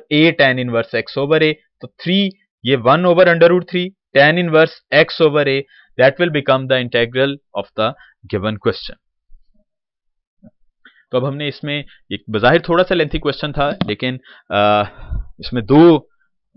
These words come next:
क्वेश्चंस मिलाकर उसने बना दिया था कि, अ, डिनोमिनेटर में क्वाड्रेटिक एक्सप्रेशन दिया,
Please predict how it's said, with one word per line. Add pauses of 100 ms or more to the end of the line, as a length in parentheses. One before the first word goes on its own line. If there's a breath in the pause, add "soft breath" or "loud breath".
(360)
क्वेश्चंस
मिलाकर
उसने
बना
दिया
था (420 loud breath)
कि, (400 soft breath)
अ,
डिनोमिनेटर
में
क्वाड्रेटिक
एक्सप्रेशन
दिया,